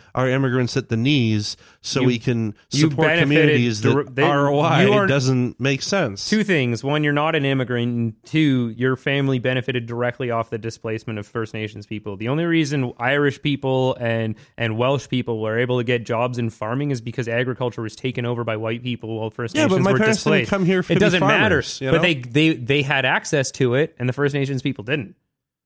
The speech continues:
Speaker 2: You, you didn't, you benefited off of the, the trade there.
Speaker 1: Okay, let me ask you this.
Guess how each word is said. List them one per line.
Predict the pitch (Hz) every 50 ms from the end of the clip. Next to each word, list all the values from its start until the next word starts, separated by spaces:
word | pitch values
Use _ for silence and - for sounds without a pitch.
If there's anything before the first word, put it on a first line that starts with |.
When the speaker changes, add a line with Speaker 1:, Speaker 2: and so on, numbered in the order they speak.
| _ _ _ -
Speaker 2:
You, | 127 143 180 202 180 - -
you | - 113 123 160 185 190 180 175 143 - - - 113
didn't, | - 160 180 196 190 147 - 135
you | 160 196
benefited | 165 127 - 156 175 190 170 - - 160 147 139 131
off | - 123 127 139 143 135
of | 156 143 135 127 117 110 - -
the, | 131 127 123 120 117 117
the | 113 120
trade | 110 - 143 143 160 165 127 117
there. | 110 107 101 98 95 98
Speaker 1:
Okay, | 185 196 190 - 185
let | 175 190 214
me | 214 208
ask | 202 196 - - -
you | 190
this. | 170 165 139 110 95 - - -